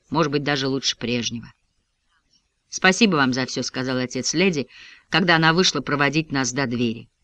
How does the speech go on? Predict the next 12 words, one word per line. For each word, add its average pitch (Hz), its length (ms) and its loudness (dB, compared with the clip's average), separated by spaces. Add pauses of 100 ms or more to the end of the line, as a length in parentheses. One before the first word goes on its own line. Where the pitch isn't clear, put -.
(360)
Мама 220 280 8
взяла 208 280 6
леди 202 240 6
за 220 240 6
руку 196 220 2
и 160 60 4
поцеловала 175 640 4
в - 40 -12
черную, 185 460 2
как - 260 -6
эбонит, 151 380 0
щеку. - 560 -2